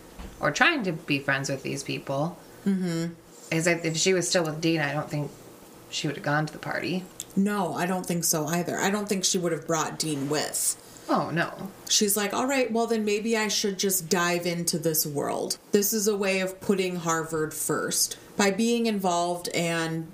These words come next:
Speaker 2: taking part in what's happening with, you know, the students at Chilton." I think that's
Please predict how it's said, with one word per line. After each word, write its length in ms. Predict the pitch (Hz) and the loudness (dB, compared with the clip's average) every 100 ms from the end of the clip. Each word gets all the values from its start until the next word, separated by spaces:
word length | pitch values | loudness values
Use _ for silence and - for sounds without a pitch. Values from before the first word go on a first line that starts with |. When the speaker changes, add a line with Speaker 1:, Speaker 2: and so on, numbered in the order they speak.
| - | -2
Speaker 2:
taking 380 | - 190 180 180 | 2 2 2 -4
part 340 | - 175 175 - | 0 2 2 0
in 140 | 170 | 0
what's 260 | 170 165 - | 0 0 0
happening 640 | 160 156 - 151 147 147 | 0 0 0 0 0 0
with, 380 | 147 147 143 - - - | 0 0 -2 -6 -6 0
you 140 | 185 | 2
know, 180 | 165 139 | 4 2
the 160 | 147 175 | 2 2
students 640 | - - 202 190 165 151 | 2 4 2 2 0 0
at 200 | 156 - | 0 0
Chilton." 580 | - 120 - - 175 196 - - - - | 0 0 0 0 0 -2 -6 -16 -16 -2
I 100 | - | 0
think 260 | 175 196 175 | 2 2 2
that's 440 | 175 170 175 - | 0 0 2 0